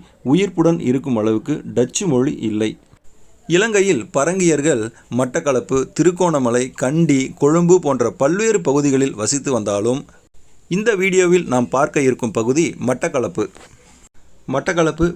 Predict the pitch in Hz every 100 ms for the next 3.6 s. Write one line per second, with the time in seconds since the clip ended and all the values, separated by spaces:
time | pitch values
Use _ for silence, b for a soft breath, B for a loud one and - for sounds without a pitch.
0 | 110 120 139 180 165 151 123 117 123 165
1 | 110 110 113 104 101 104 101 117 - b
2 | b - - - 131 156 196 185 170 165
3 | 110 113 120 117 117 -